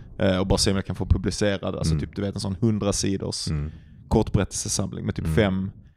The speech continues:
Speaker 1: takes på contemporary
Speaker 2: På s-,
Speaker 1: skräck,
Speaker 2: på svenska
Speaker 1: liksom.
Speaker 2: då?
Speaker 1: På svenska.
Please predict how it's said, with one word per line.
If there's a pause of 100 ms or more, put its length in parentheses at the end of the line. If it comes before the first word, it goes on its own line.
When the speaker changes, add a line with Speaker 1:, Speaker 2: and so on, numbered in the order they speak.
(340)
Speaker 1:
takes
på
contemporary
Speaker 2:
På
s-,
Speaker 1:
skräck,
Speaker 2:
på
svenska
Speaker 1:
liksom.
Speaker 2:
då?
Speaker 1:
På
svenska.